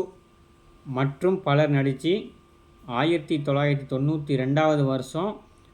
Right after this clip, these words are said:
ஜனவரி மாதம் பத்தொம்போதாம் தேதி ரெண்டு மணி நேரம் நாற்பது நிமிடங்கள் ஓடக்கூடிய படமாக வெளிவந்த மன்னன்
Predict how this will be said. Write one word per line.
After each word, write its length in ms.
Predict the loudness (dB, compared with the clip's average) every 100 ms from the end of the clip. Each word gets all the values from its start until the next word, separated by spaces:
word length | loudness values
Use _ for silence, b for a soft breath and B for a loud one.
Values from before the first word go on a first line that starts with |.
| -8
ஜனவரி 320 | 0 2 2
மாதம் 380 | 2 0 0 -4 -6
பத்தொம்போதாம் 600 | -4 -2 0 2 2 2
தேதி 320 | 2 0 -2 -4 b b b b b -20 -20 -12 2
ரெண்டு 280 | 4 4
மணி 220 | 2 0 2
நேரம் 360 | 2 2 -2 -4
நாற்பது 480 | -4 -4 -4 -2 0
நிமிடங்கள் 380 | 2 2 0 -2
ஓடக்கூடிய 360 | -2 -2 -4 -4 -4
படமாக 400 | -4 -2 -2 -2
வெளிவந்த 480 | -2 -4 -4 -4 -6 -12 _ _ _ _ _ -20 -16 -4
மன்னன் 500 | 2 4 4 2